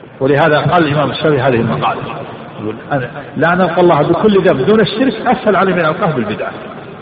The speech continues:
يعني البدعة أشد من المعاصي. نعم. هذا فيه تحريم البدع،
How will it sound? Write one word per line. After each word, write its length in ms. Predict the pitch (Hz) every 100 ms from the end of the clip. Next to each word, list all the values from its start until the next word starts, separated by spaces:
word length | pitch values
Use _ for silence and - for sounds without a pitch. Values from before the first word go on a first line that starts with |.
| - - -
يعني 120 | 120
البدعة 240 | 170 208
أشد 180 | 214 160 220 -
من 60 | 123
المعاصي. 340 | 117 117 113 - 117 - - - - -
نعم. 200 | 147 101 - 120 - - - - - - - - - - - - - - - - - - - - - - 147
هذا 200 | 165 180
فيه 80 | 185
تحريم 420 | - - 170 147
البدع، 320 | - 143 -